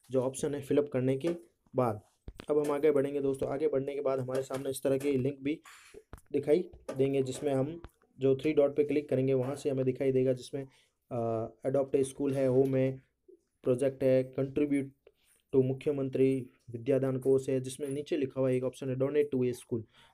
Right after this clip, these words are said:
अब हम donate कैसे करना है वो मैं process बता रहा हूँ। तो donate करने के लिए आपको इस link पर click करना है, donate to a school। जैसे ही आप इस पर क्लिक करेंगे, अब हम आगे बढ़ेंगे और कैसे करना वो मैं बता देता हूँ। तो donate to a school करेंगे हम।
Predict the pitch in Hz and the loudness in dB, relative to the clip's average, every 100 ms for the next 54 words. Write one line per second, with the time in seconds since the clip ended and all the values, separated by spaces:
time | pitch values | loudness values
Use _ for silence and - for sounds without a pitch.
0 | _ - 139 135 135 143 165 165 151 143 | _ -4 -4 -2 -2 0 0 0 0 0
1 | 147 143 143 139 135 131 131 135 131 143 | -4 -2 0 0 2 -2 -2 -6 -4 -4
2 | - 143 127 127 127 143 156 - 139 143 | -4 -4 -2 -2 -2 -2 -2 -4 -6 -6
3 | 139 131 131 135 135 - 135 135 131 135 | -2 -2 -2 -4 -6 -6 -2 -2 -2 -4
4 | 135 143 135 127 139 135 127 143 143 135 | -4 -4 -4 -4 -4 -2 0 0 -2 2
5 | 131 135 - 120 107 - - _ _ 135 | 2 2 -2 -8 -8 -10 -20 _ _ -4
6 | 165 156 143 131 - 147 160 170 - 135 | 0 0 -2 -6 -4 0 -2 -2 -2 0
7 | 135 147 - _ 135 131 131 127 135 202 | -2 -6 -8 _ -6 -4 -4 -4 -4 -6
8 | - _ _ _ 131 147 147 131 113 135 | -10 _ _ _ 0 2 2 0 0 -4
9 | 135 190 196 - _ 127 123 127 127 117 | 0 -2 -2 -14 _ -4 0 2 2 0
10 | 110 110 107 104 101 104 _ _ _ _ | -2 -4 -4 -6 -8 -12 _ _ _ _
11 | _ - _ - 127 127 147 165 165 151 | _ -20 _ -8 -2 0 2 2 2 0
12 | 135 - 147 131 127 131 131 | 0 -2 -2 0 2 0 -2